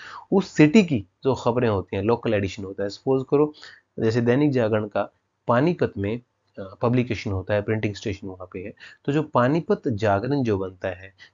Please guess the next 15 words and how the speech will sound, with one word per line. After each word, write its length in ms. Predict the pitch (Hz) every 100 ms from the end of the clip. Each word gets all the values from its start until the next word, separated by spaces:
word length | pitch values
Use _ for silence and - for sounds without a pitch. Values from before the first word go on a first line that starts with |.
| -
या 60 |
पानीपत 440 | 113 113 127 147 147
में 100 | 147
जो 260 | 135 127 107
मेन 340 | 117 156 139 92 _ _ _ _ -
जो, 220 | 113 110
अ, 200 | 107 101
समाचार 400 | 107 110 107 127
पत्र 300 | 113 101 104
जाएगा, 400 | 95 95 92 110 147 - -
उसका 260 | 135 - 151
अलग 360 | - 123 165 170
से 260 | - 95 - _ _
एक 100 | -
डेस्क 300 | 98 120 -